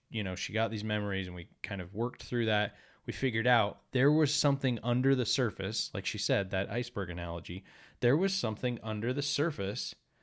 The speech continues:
that was impacting the way she was processing the world around her. Now, where intellectual empathy comes in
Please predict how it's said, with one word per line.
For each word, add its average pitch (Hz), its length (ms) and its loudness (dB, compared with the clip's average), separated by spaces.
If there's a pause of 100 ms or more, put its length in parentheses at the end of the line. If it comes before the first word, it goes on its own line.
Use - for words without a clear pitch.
(480)
that 120 240 2
was 117 500 0 (520)
impacting 107 920 0 (1400)
the 123 200 0
way 113 240 4
she - 200 0
was 120 160 0
processing 113 680 -2
the 127 80 0
world 90 340 -2
around 101 420 -2
her. - 300 -12 (1400)
Now, 120 320 6
where 117 400 6
intellectual 135 720 4
empathy 147 520 4
comes 92 360 -4
in 90 300 -6